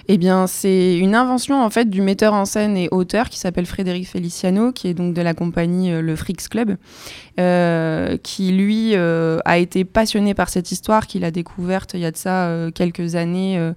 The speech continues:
avec sa fille qui est au collège et qui a étudié, en fait, le roman, euh, Le garçon qui volait des avions d'Élise Fontenaille, qui raconte cette histoire. Et, euh,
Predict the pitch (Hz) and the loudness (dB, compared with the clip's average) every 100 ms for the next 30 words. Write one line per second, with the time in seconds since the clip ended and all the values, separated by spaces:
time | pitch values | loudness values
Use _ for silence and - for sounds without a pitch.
0 | - - - - 170 185 - 208 - 247 | -10 -20 -14 -4 0 0 0 -2 0 -4
1 | 262 - 185 175 165 165 185 185 214 185 | -4 -6 -4 0 2 2 2 2 2 -2
2 | - 175 - 185 220 208 196 185 170 185 | -4 -6 -4 -4 -2 -2 -2 -2 -2 0
3 | 190 202 214 202 170 170 175 170 226 - | 0 0 -2 -2 -2 -2 -2 -4 -4 -4
4 | 185 196 196 175 165 156 185 185 160 - | -2 -2 -2 -2 -4 -4 -4 -4 -6 -6
5 | 180 - 156 170 - 160 151 208 - 185 | -8 -4 -4 -4 -6 -8 -8 -8 -8 -10
6 | 175 - 190 - _ - - - - - | -12 -6 -8 -8 _ -20 -20 -20 -12 0
7 | 185 180 170 165 165 160 160 | 2 4 4 2 2 0 -2